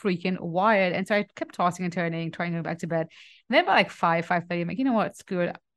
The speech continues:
I have two days left in Bombay. I'm gonna make the most of it." And so I got up. And I was, uh, still, considering how early it was, I was so energized. I did my morning routine, ended up meditating longer than I normally would, which was wonderful.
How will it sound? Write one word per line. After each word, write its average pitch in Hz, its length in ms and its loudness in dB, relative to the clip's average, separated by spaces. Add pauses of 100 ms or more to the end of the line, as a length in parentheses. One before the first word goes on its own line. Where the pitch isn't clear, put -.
I 233 80 6
have 240 140 6
two 220 120 -2
days 165 220 0
left 160 140 -2
in 170 60 -2
Bombay. 160 240 -2
I'm 160 100 -2
gonna 185 160 0
make 156 160 -6
the 170 80 -2
most 156 260 -6
of 156 80 -4
it." 165 160 -4
And 165 180 0
so 175 160 -2
I 170 80 2
got 202 200 8
up. 180 220 6 (640)
And 202 200 4
I 196 80 6
was, 220 240 2
uh, 202 80 -2
still, 190 340 2
considering 208 380 -2
how 233 180 0
early 170 300 2
it 170 40 0
was, 165 220 -2
I - 60 -8
was 208 160 -8
so - 260 -4
energized. 165 640 -2
I - 20 -2
did 202 140 2
my 277 120 2
morning 175 320 2
routine, 160 380 -2
ended 185 220 -2
up 196 80 0
meditating 160 580 -2
longer 160 240 -4
than 156 120 -6
I 156 80 -6
normally 156 340 -6
would, 160 220 -6
which 170 120 -10
was 170 140 -8
wonderful. 165 580 -4